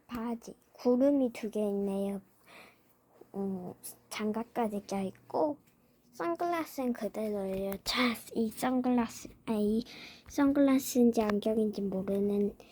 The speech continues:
이게 마음에 들어서 그대로 끼고 있습니다. 네, 여러분. 아, 음, 되게 컨셉을 바꾸면서 캐릭터를 바꿔봤는데 뭔가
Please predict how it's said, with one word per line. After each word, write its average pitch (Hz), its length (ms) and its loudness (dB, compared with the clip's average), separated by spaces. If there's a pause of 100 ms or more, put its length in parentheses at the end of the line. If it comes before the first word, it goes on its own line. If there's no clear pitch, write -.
(360)
이게 226 560 2
마음에 233 440 2
들어서 226 520 0
그대로 233 500 0
끼고 277 260 0
있습니다. 196 560 -4 (840)
네, 254 440 0
여러분. 240 400 -2 (1600)
아, 349 100 4
음, 330 1160 2 (440)
되게 302 500 4 (140)
컨셉을 311 960 -2
바꾸면서 226 520 -4 (100)
캐릭터를 254 460 -6
바꿔봤는데 233 1040 -8 (3000)
뭔가 208 320 -10